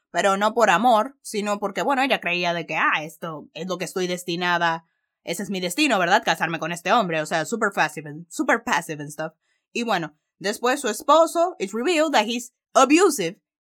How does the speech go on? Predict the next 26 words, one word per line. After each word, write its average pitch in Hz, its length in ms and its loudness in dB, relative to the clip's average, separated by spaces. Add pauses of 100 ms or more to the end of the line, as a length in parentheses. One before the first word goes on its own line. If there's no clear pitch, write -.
(120)
and 180 160 -2
a 226 60 2
cheater. 226 500 -2 (440)
Ying 330 300 0
Ying, 277 280 0
cuando 202 360 0
descubre 226 600 -2
que 202 60 -4
está 196 160 -4
embarazada, 202 640 0
ella 311 260 0
como 233 220 -4
que 196 100 -6
le 185 100 -6
tiene 220 220 -4
tanto 269 380 0
odio 208 140 -2
al 190 40 -4
esposo 170 380 -8
por 226 180 -4
su 311 100 2
abuso, 214 640 0
por, 202 420 -4
eh, 196 100 -4
the 208 120 0
cheating, 202 560 -4